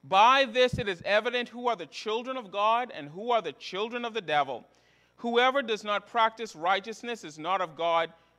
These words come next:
nor is the one who does not love his brother.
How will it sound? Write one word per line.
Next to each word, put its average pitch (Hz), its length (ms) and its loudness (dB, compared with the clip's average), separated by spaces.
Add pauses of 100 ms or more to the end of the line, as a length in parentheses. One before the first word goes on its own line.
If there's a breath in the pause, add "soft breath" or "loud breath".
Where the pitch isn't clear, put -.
nor 220 420 0
is 190 220 -4
the 165 140 -12
one 160 520 -6 (180)
who 160 100 -16
does 139 200 -10
not 143 380 -6
love 135 400 -4 (120)
his 139 220 -16
brother. 127 460 -8